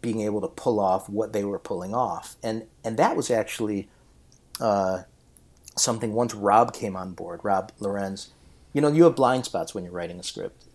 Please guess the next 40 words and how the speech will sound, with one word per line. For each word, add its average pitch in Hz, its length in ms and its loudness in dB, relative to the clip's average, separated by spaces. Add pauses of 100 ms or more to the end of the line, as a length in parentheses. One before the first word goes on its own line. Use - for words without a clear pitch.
(100)
You, 104 160 -6
there's 110 200 -2
just - 220 -4
things 113 240 -2
that, - 240 -8
that 107 100 -2
a 101 60 -4
fresh - 300 -2
set 107 180 0
of 101 100 -4
eyes 101 280 -2
that's 101 160 -6
very 101 200 -6
experienced 98 520 -8
can 90 160 -8
notice. 95 540 -8 (580)
And, 110 320 2
and 113 120 0
he, 131 200 0 (100)
and 117 140 0
he 139 140 0
pointed 113 320 0
out 113 180 4
some 101 160 -6
things 104 260 -4
we 110 80 -8
could 101 160 -10
tweak 110 440 -4
in 101 120 -8
terms 101 220 -6
of 98 100 -8
the 104 80 -6
cartel 98 640 -4 (500)
and 101 160 -2
their 101 140 -2
pursuit - 640 0 (180)
that 120 140 -4
might 117 320 0 (520)
keep - 280 -10
it - 180 -10